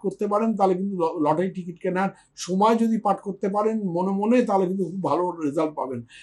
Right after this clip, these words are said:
নাম পদবী অনুযায়ী, আহ, বিশ্লেষণ করে উপযুক্ত সংখ্যা বাছতে হবে। সপ্তাহে একবার লটারির টিকিট তামার পাত্রে রেখে রুদ্রাক্ষ দিয়ে ঢেকে রাখুন। সপ্তাহে একদিন টিকিট কেটে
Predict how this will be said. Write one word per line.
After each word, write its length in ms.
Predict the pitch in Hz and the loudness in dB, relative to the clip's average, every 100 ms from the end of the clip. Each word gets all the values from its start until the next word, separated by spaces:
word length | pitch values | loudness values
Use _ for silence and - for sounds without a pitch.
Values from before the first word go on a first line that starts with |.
| - - | -20 -4
নাম 520 | 147 156 185 233 254 208 | 4 8 10 10 8 4
পদবী 340 | 202 214 226 | 6 6 6
অনুযায়ী, 680 | 226 202 208 220 226 254 254 - - | 4 2 4 4 6 4 2 -6 -6
আহ, 400 | 170 143 143 135 - | 0 2 2 -2 -4
বিশ্লেষণ 540 | 160 170 220 233 233 | -6 -4 -2 2 4
করে 140 | 233 226 | 6 4
উপযুক্ত 520 | 185 202 202 - 208 | 4 2 0 -2 -2
সংখ্যা 360 | - 196 185 190 | -2 -2 0 2
বাছতে 360 | 180 - 208 | 2 0 0
হবে। 360 | 208 220 233 233 - - | 2 4 2 2 -4 -6
সপ্তাহে 420 | - 180 - 233 | 0 2 4 6
একবার 400 | 190 196 208 254 | 8 6 8 8
লটারির 480 | 202 185 208 214 214 - | 10 8 8 2 0 -2
টিকিট 440 | 214 185 233 - | -4 2 0 2
তামার 340 | 190 185 214 214 | 4 6 4 4
পাত্রে 380 | 196 190 220 | 2 4 4
রেখে 300 | 196 190 185 | 4 6 4
রুদ্রাক্ষ 500 | 160 185 175 214 208 | 2 0 0 0 0
দিয়ে 200 | 208 208 | 0 0
ঢেকে 240 | 156 156 151 | 2 2 2
রাখুন। 320 | 131 123 117 - - - - | 0 -2 -12 -12 -20 -20 -8
সপ্তাহে 580 | - 170 - 233 226 220 | 0 0 2 6 6 8
একদিন 680 | 160 156 180 214 220 220 165 _ | 6 4 -2 0 0 0 -8 _
টিকিট 300 | 180 165 202 | -6 -2 -4
কেটে 500 | - 190 196 233 233 | 2 2 8 8 8